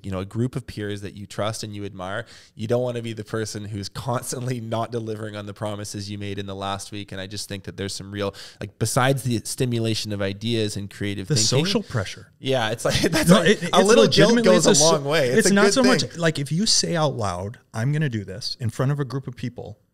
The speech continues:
Speaker 2: and then next week you have to go to that group of people and say, "I didn't do that." You know what you do?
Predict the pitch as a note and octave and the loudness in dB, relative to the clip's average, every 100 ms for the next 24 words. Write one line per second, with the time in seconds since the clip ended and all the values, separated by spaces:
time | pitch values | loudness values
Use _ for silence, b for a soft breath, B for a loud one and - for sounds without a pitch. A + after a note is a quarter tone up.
0 | - A2 G#2 G2+ G#2+ B2+ - D3 A#2 A2+ | -4 -2 0 -2 -2 -2 -4 -4 -2 -2
1 | A2 A#2 - _ - A2 B2+ C3 A2+ A2 | -2 -4 -10 _ -2 0 0 -2 -4 -4
2 | A#2+ A2 - D3+ F#2 F2 - G2+ - G#2 | -6 -6 -4 -4 -4 -8 -8 -10 -4 -2
3 | F#2 F2+ - _ - G#2 C3+ A#2 A2+ A#2 | -4 -6 -14 _ -10 -2 0 0 0 0
4 | F3+ G3 _ b C3+ E3+ F3 D3 G3+ | 0 -2 _ b -4 -2 0 0 0